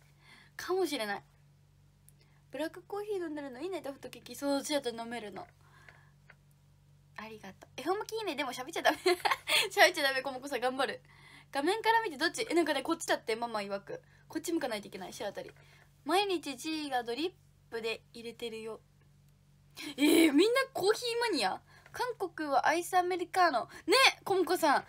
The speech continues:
なんかさ、みんな頼むときアイスアメリカーノって言うよね。韓国ドラマとか。かっこいいよね。知っても今度言おう。てかね、本当に今白鳥韓国行きたいの。あの、韓国のVlogばっか見てる白鳥めっちゃ韓国行きたい。はい、じゃあ行きまーす。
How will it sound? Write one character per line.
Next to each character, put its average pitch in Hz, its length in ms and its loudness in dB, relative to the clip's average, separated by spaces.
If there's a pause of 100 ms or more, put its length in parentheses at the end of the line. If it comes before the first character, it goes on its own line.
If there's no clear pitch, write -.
(160)
な 294 80 -4
ん - 20 -2
か 285 80 0
さ、 311 120 6
み 311 100 6
ん - 20 6
な 381 80 4
頼 339 180 2
む 311 140 4
と - 60 -4
き - 160 -6
ア 277 80 4
イ 277 40 -2
ス 277 60 -2
ア 285 60 4
メ 269 140 -2
リ 240 80 -8
カ 269 100 2
ー 254 40 4
ノ 208 120 -6
っ - 20 -8
て 202 100 -6
言 185 120 -2
う - 60 -12
よ 101 60 -10
ね。 - 120 -12 (260)
韓 294 160 0
国 - 120 -12 (100)
ド 214 60 4
ラ 196 100 6
マ 185 100 0
と - 80 -12
か。 - 160 2 (100)
か 285 120 0
っ 285 60 -6
こ 349 100 6
い 302 40 8
い - 40 4
よ 202 40 2
ね。 - 160 -6
知 - 120 -6
っ - 40 -6
て 240 80 0
も 226 80 -6
今 302 200 0
度 190 60 -2
言 202 120 -2
お 196 40 -2
う。 - 60 -10 (600)
て - 80 2
か 359 80 8
ね、 - 240 10 (160)
本 - 120 2 (120)
当 622 100 2
に 622 60 0
今 571 160 4
白 440 200 8
鳥 330 120 0
韓 453 200 -2
国 320 280 -4
行 294 80 -6
き - 100 -14
た 302 160 2
い 254 60 -2
の。 202 180 -6 (300)
あ 262 100 -10
の、 247 120 -6
韓 466 200 0
国 294 240 -4
の 254 80 -4
Vlog 269 320 -2
ば 202 120 0
っ - 40 -16
か 262 120 -2
見 233 80 -10
て 208 100 -4
る 240 80 -6
白 269 160 -4
鳥 226 100 -12
め 240 100 -8
っ - 20 -10
ち - 80 0
ゃ - 20 2
韓 508 160 -6
国 320 220 0
行 - 40 -14
き - 60 -20
た 233 160 2
い。 - 80 -6 (2000)
は 302 100 2
い、 - 80 0
じ 262 80 -2
ゃ - 20 4
あ - 40 4
行 240 40 -14
き 262 80 -10
ま 247 400 2
ー 262 60 -6
す。 - 200 -14